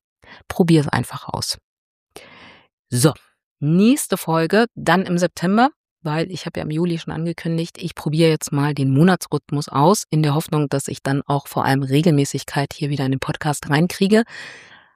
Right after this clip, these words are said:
Also nächste Folge im September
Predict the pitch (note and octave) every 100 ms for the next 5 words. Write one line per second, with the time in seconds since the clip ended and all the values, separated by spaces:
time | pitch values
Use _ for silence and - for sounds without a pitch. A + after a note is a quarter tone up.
0 | _ - A#2+ C#3 C#3+ C3 C#3+ F3+ - F3+
1 | - D#3 D#3 D#3+ - - D#3+ D3+ D3+ C#3+
2 | C#3 _ - D3+ D#3+ F#3+ G#3+ A3 A#3+ B3+
3 | C#4+